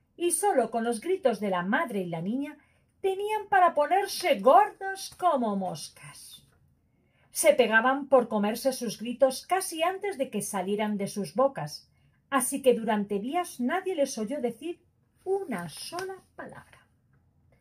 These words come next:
La gente solo las veía rodeadas por una nube de mosquitos, y haciendo como que gritaban furiosas,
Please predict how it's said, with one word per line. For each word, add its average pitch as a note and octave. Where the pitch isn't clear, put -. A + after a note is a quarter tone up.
La C#4
gente F4
solo F4+
las A#3
veía G#3+
rodeadas A#3+
por A#3
una E4+
nube F4+
de G#3
mosquitos, F3
y D#4
haciendo E4+
como A3+
que A3+
gritaban A#3
furiosas, D4+